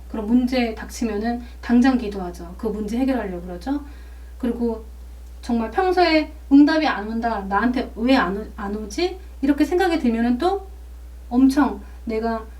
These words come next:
어, 남을 돕지 않고 선한 일을 하지 않아서 그런가 보다." 하고 또 열심히, 열심을 내기도 하고요.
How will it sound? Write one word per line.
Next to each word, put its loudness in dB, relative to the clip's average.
어, -10
남을 8
돕지 -6
않고 -6
선한 4
일을 4
하지 0
않아서 -4
그런가 -8
보다." -8
하고 -6
또 -4
열심히, 4
열심을 -2
내기도 -4
하고요. -4